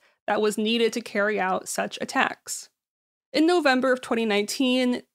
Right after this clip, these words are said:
in an effort to end the fighting between the coalition partners in southern Yemen,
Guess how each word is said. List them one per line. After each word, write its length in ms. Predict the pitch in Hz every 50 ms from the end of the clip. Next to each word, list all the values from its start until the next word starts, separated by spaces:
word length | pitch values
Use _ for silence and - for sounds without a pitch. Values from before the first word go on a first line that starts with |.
| _
in 280 | - 233 233 240 233 214
an 160 | - 240 -
effort 380 | - 240 254 - - 277 - -
to 180 | - 269 - 220
end 160 | 220 220 208
the 60 | 208
fighting 420 | - - 202 202 208 214 214 220
between 340 | 214 220 - - - 208 202
the 60 | 202
coalition 540 | 202 - - 196 190 190 208 220 - 247 226
partners 460 | - - 233 - - 233 226 233 226
in 120 | - 220 196
southern 380 | - - 202 196 196 190 190
Yemen, 420 | 202 226 247 247 254 247 247 254